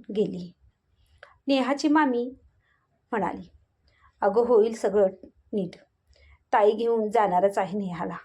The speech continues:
नेहाच्या मामानी समजूत काढली. "महिना झाला तरी आठवण नाही काढली लेकीची.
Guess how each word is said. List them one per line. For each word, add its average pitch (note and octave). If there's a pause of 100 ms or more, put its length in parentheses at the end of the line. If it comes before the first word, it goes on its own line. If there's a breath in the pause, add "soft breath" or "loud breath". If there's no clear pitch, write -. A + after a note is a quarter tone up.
(500)
नेहाच्या G3+
मामानी G#3
समजूत F#3
काढली. E3+ (600 soft breath)
"महिना A#3
झाला B3 (300)
तरी A#3+
आठवण A3+
नाही A#3
काढली G#3+ (120)
लेकीची. G3